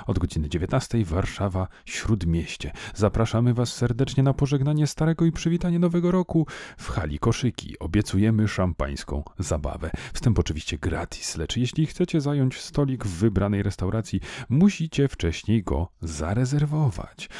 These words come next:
Ten Sylwester będzie pełen atrakcji, wiadomo, koszyki. Naszą wspólną zabawę uświetni Reniusis, której nikomu chyba nie trzeba przedstawiać.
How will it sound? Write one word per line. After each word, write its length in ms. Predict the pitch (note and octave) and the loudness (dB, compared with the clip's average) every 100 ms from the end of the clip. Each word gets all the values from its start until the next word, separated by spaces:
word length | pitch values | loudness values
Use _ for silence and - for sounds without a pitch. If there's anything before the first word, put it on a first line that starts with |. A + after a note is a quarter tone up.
| - | -8
Ten 200 | - D3+ | 2 4
Sylwester 540 | C#3+ D3 C3 C#3 - C3+ | 4 2 2 2 2 4
będzie 260 | C3 C3 | 4 2
pełen 260 | C3+ C3+ C3+ | 2 2 4
atrakcji, 540 | C3+ - C3 - - - | 2 2 -2 -4 -12 -6
wiadomo, 500 | D#2 F2 F#2 A#2 B2 | 0 2 2 2 2
koszyki. 600 | B2 - E3 - - - - - | 0 0 -2 -2 -14 -14 -12 -4
Naszą 240 | E2+ F2+ F2+ | -2 0 0
wspólną 720 | - - G#2 A2+ A2+ A2+ A#2+ | -2 0 2 4 4 4 2
zabawę 580 | A2+ A2 A2+ A#2 B2 A#2+ | 0 0 0 0 -2 -2
uświetni 600 | C3 - A2+ A2+ - B2 | -4 -2 -4 -4 2 4
Reniusis, 920 | A2 B2 G#2+ G2+ B2+ - B2 A2 - | 6 4 6 6 4 2 -2 -2 -6
której 440 | - G3 F#3 B2 | -4 -2 2 2
nikomu 500 | G2 D#2+ E2+ F2+ E2 | 2 0 0 2 0
chyba 360 | - C2 C#2+ D2+ | -2 -6 -4 -2
nie 140 | E2 | -4
trzeba 480 | - - - - D2 - - - | -6 -10 -10 -8 -10 -12 -18 -12
przedstawiać. 960 | - - E2 - - D2 D#2 - - - | -8 -4 -4 -6 -8 -10 -10 -12 -12 -14